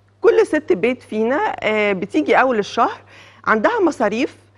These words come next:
أساسية بتطلعها قدامها وبتقول دي موازنة البيت الشهر ده. آه،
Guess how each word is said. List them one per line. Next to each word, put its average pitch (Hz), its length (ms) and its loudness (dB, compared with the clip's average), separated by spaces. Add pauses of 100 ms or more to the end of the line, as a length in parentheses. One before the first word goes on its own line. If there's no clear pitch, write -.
(300)
أساسية 233 540 0 (280)
بتطلعها 247 600 0
قدامها 208 580 -2
وبتقول 269 640 -2
دي 247 180 0
موازنة 240 460 0
البيت 208 420 -2
الشهر 220 440 -2
ده. 120 200 -8 (1160)
آه، 214 880 0